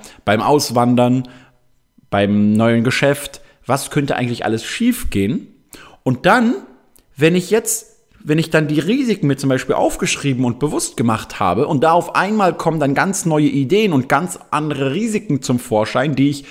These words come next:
in meinem optimistischen Schwall von Emotionen gar nicht mitbekommen habe, die kann ich mir einfach aufschreiben und wenn ich sie dann weiß und verankert habe, dann kann ich zurückswitchen und kann mit meinem normalen Optimismus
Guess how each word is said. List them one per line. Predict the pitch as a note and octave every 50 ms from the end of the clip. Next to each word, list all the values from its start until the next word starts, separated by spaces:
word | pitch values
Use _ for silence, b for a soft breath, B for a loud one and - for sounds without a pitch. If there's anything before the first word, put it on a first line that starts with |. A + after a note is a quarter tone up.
| B B B
in | - C3+ C3+ C3 B2+
meinem | B2 A#2+ B2 B2 B2 B2 -
optimistischen | D#3+ F3+ F3+ - - D#3+ D3 C#3+ C#3 C3+ - - C3 - - B2
Schwall | - - - - G2 A2 C3 D3 D3
von | D3 - C3
Emotionen | A#2 B2+ B2 A#2 - - D3+ D3 D3 D3 C#3+
gar | B2+ A#2
nicht | G#2+ A2 -
mitbekommen | G#3 G#4 G#4+ - - - - - A2+ A2 G#2+ G2 G2+
habe, | F2+ E2+ E2+ F2+ C#3 F3 - - B B B B B B B B B B B _ -
die | G#3 G3
kann | G3+ - F#3
ich | F3+ F3 -
mir | C#3+ C3+
einfach | B2 C3+ C3 - -
aufschreiben | - - - F4 - - - - - G2+ G#2 G#2 - G3+ G#3
und | - - A#2+
wenn | A#2 D3 D#3
ich | E3+ D3 -
sie | - D3 D3+ C3
dann | B2+ A2+ A2 G#2+ G2+ G2
weiß | B2+ F3 A#3+ C4+ A3 - -
und | - C3 A#2+
verankert | - - C#3 - - C4 D#4+ - F#3+ C#3+ - -
habe, | A#2+ G#2 G2+ G#2 C#3 G3+ C#4+ B B B B B B B _
dann | - E3 G3 B3+ D4+
kann | C#4+ - A3 G3
ich | F3+ - -
zurückswitchen | - - G#3+ - E3+ G#3 G#3 - - - F#3+ G3 F#3+ - - - D4+ F4+ F#4 - b b b b b b b b b b _
und | _ C#3+ C#3+ C3+
kann | - - E3+ F3+
mit | F3 E3+ -
meinem | D3 C#3+ C#3 C3+ C3+
normalen | C3 B2+ A#2 A#2 B2+ C#3+ E3+ G3 G#3 G#3 -
Optimismus | - D3+ - - D3 D3 E3 F#3+ F#3+ - - C#3+ E3 F#3+ F3+ -